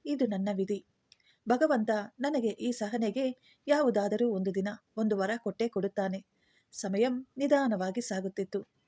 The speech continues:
ಆದರೆ ನನ್ನ ಪರಿಸ್ಥಿತಿ ಇನ್ನಷ್ಟು ಹಾಳಾಗುತ್ತಿತ್ತು. ನನ್ನ ಗಂಡ, ಅವರ ಮನೆಯವರು ಏನೆಲ್ಲ ಇಲ್ಲಸಲ್ಲದ್ದು ಹೇಳತೊಡಗಿದರು. ಅವರು ನನ್ನನ್ನು ಬಂಜೆ ಎಂದು, ನಮ್ಮ ವಂಶವನ್ನು ನೀನು ಬೆಳೆಸುವುದಿಲ್ಲ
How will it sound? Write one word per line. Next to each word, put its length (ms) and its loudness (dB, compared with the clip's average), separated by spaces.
ಆದರೆ 300 2
ನನ್ನ 300 -2
ಪರಿಸ್ಥಿತಿ 640 -2
ಇನ್ನಷ್ಟು 440 0
ಹಾಳಾಗುತ್ತಿತ್ತು. 760 -2
ನನ್ನ 220 4
ಗಂಡ, 240 0
ಅವರ 220 0
ಮನೆಯವರು 680 0
ಏನೆಲ್ಲ 380 2
ಇಲ್ಲಸಲ್ಲದ್ದು 640 0
ಹೇಳತೊಡಗಿದರು. 880 -2
ಅವರು 220 2
ನನ್ನನ್ನು 400 -2
ಬಂಜೆ 420 0
ಎಂದು, 360 -2
ನಮ್ಮ 220 2
ವಂಶವನ್ನು 520 2
ನೀನು 240 -2
ಬೆಳೆಸುವುದಿಲ್ಲ 640 0